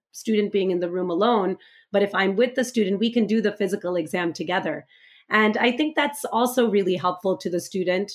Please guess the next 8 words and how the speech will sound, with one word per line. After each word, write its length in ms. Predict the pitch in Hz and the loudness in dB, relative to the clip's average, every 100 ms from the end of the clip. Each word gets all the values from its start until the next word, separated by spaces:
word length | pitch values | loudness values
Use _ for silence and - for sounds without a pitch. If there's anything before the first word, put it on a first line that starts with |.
| - | -6
because 560 | 202 202 196 196 165 - _ _ | -4 0 2 2 -2 -14 _ _
they 80 | 220 | 0
can 240 | 226 214 214 | 2 0 0
pick 180 | 220 | -2
up 220 | 214 214 - | 0 0 -2
on 340 | 202 196 202 202 | -2 0 2 2
maybe 580 | 202 208 208 202 202 - _ _ _ _ _ - | 2 2 2 2 0 -6 _ _ _ _ _ -4
different 480 | 220 214 220 208 | -2 0 2 2